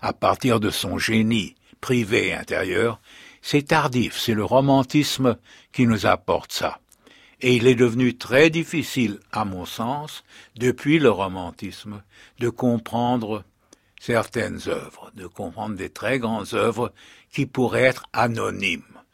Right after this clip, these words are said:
On n'a pas idée, est-ce qu'Homère a existé ou non ? C'est sans aucun intérêt.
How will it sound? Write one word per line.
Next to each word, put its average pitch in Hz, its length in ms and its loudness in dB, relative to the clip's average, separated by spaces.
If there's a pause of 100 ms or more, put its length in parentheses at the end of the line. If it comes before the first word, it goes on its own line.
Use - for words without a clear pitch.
(400)
On 113 80 -10
n'a 95 100 -8
pas 90 200 -10
idée, 101 400 -6
est-ce - 140 -18
qu'Homère 85 420 -8
a 82 60 -6
existé 98 460 -10
ou 113 60 -4
non ? 120 160 -6
C'est - 180 -16
sans 160 300 -6
aucun 175 580 -4
intérêt. 156 960 4